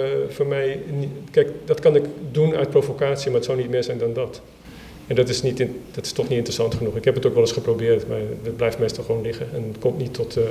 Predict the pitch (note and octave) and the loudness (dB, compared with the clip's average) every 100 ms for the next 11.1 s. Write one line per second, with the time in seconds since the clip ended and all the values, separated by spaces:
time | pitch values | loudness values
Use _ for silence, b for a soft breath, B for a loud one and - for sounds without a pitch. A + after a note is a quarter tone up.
0 | A#2 A#2+ A#2 A2+ A2+ - D3+ A#2+ A#2 B2 | -2 -4 -6 -8 -10 -6 -4 -2 0 0
1 | A#2+ B2+ A#2+ B2 A#2 A#2 - A#2 G#2+ A2+ | -2 -4 -2 -2 -2 -4 -6 -8 -8 -8
2 | B2+ B2+ A#2 - B B B - E3+ D#3+ | -8 -6 -6 -6 B B B 0 6 8
3 | D3 C#3+ - B B B B B - - | 6 4 -2 B B B B B -18 -16
4 | - - - - C3+ B2+ - - - - | -12 -10 -8 0 0 0 -8 -14 -14 -18
5 | - F#3+ A#2+ A#2+ A#2+ C#3+ - - D3+ D#3 | -6 -2 -2 -2 -4 -6 -8 -8 -8 -6
6 | - - - D3 D#3 D3+ D3 D3 C3+ C#3+ | -8 -10 -12 4 8 8 8 4 6 4
7 | C#3+ C#3 C3 C3 - C3+ C3 C3 - C3+ | 4 0 -2 -6 0 0 0 -2 2 2
8 | - A2+ A#2+ C#3 C#3 - - B2 - - | 0 -2 -2 -4 -6 -8 -6 -6 -6 2
9 | C#3 C3+ C3 C3+ C3 C3+ - B2 A#2+ A#2+ | 4 6 4 4 2 0 0 -2 0 -2
10 | A#2 A#2+ C3+ C3 C#3 B2 A#2+ A#2+ A#2 A#2 | -4 -4 -4 -4 -6 -4 -4 -6 -6 -8
11 | - | -8